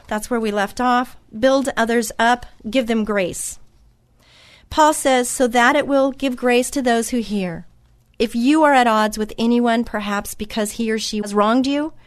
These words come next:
you'll be inclined to think, "But this person doesn't deserve words that build him up. He deserves to be put down." But grace is undeserved favor. Grace extends to others what God has extended to you.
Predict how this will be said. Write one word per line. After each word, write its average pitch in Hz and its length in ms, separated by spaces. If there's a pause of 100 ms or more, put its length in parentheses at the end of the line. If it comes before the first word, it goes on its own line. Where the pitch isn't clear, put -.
(260)
you'll 262 180
be 247 160
inclined 214 420
to 247 80
think, 208 360
"But - 140
this 226 160
person 208 360
doesn't 190 240
deserve 254 440
words 175 400
that 180 160
build 180 200
him 185 140
up. 160 280 (420)
He 330 160
deserves 220 380
to 247 80
be 262 80
put 285 160
down." 339 440 (520)
But - 220
grace 220 640 (720)
is 208 280
undeserved 220 640
favor. 170 520 (360)
Grace 226 440
extends 233 480
to - 140
others 196 400 (180)
what 208 160
God 233 260
has 202 220
extended 190 640
to - 100
you. 190 360